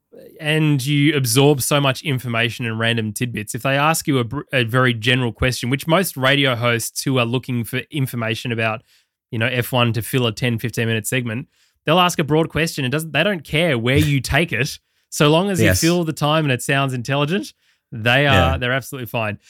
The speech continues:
Speaker 1: Now, you mentioned A B C. Let's go, let's go back to that. So you've, you've put the podcast together. You've called it Box of Neutrals, which is a great name for it. And you were very glad when Martin Brundle then said it on a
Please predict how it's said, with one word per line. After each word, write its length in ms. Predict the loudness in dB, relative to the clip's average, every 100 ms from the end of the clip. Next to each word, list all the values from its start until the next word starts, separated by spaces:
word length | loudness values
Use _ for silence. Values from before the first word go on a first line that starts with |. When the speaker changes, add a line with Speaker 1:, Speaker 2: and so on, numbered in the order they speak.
| -16 0
Speaker 1:
Now, 80 |
you 140 | 2 4
mentioned 340 | 0 0 -2
A 140 | 0 0
B 140 | 0
C. 200 | 0 0
Let's 180 | 0 -2
go, 280 | 0 0 -2
let's 140 | -6
go 140 | -4 -2
back 160 | -2
to 80 | -2
that. 200 | -8 -6
So 560 | -2 2 2 2 -2 -4 -8 _ _ _
you've, 560 | _ -20 -6 -4 -2 -6 -8
you've 180 | -8
put 200 | -4 -4
the 60 | -2
podcast 500 | -2 -2 0 -2 -2
together. 260 | -2 0 0
You've 120 | 0
called 200 | 0 0
it 80 | 0
Box 200 | -4 -4
of 100 | -4
Neutrals, 340 | -4 -4 -6
which 100 | -6
is 140 | -6
a 40 | -2
great 240 | -2 -2
name 400 | -4 -6 -6 -8 -10
for 240 | -8 -6
it. 140 | -8 -8
And 160 | -6
you 80 | -2
were 60 | 0
very 240 | 2 2
glad 320 | 2 0 0
when 340 | 0 -2 -2 -6
Martin 360 | -4 -4 -2 -2
Brundle 400 | -2 -2 -4 -2
then 200 | -2 0
said 200 | 2 2
it 100 | 0
on 140 | -2
a 160 | -2